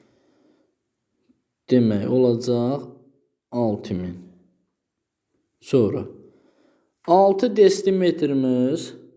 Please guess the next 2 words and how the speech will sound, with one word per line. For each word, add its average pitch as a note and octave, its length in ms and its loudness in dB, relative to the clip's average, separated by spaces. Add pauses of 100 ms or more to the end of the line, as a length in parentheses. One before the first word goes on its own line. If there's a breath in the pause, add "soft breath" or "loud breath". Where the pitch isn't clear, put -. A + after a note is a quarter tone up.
(500)
desimetrimiz G#2 1000 -8 (1600 soft breath)
olacaq D3+ 680 2